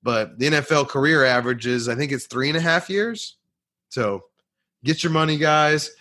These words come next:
Play hard, and congratulations to the Jacksonville Jaguars on the Trevor Lawrence sweepstakes.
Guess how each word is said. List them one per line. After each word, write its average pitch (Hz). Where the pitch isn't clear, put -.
Play 170
hard, 143
and 117
congratulations 135
to 123
the 117
Jacksonville 120
Jaguars 110
on 107
the 104
Trevor 107
Lawrence 107
sweepstakes. 104